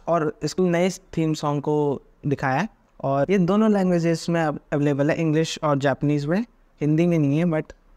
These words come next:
आप देख सकते हो। तो बात करते हैं आज की चौथी न्यूज़ की और सबसे इंपॉर्टेंट न्यूज़ की, जो रिलेटेड है टोक्यो रिवेंजर से।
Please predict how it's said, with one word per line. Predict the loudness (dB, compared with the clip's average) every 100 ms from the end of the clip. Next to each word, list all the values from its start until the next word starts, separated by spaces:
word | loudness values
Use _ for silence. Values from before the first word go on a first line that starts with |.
| _ _ _ -4
आप | -2
देख | -2
सकते | -6 -12 -14
हो। | -4
तो | 2
बात | 2 2
करते | -4 0
हैं | 0
आज | 0
की |
चौथी | -2 -2 0 -2
न्यूज़ | 0 -2
की | 0 -2 -2 -2
और | -2 -2
सबसे | -4 -6 -6 -4
इंपॉर्टेंट | -6 -2 -2 0 0
न्यूज़ | 0 -2
की, | -4 -6 -6 _ -2
जो | 0
रिलेटेड | 2 0 0 -2
है | -2
टोक्यो | 0 0 0
रिवेंजर | 0 0 0 -2
से। | -6 -8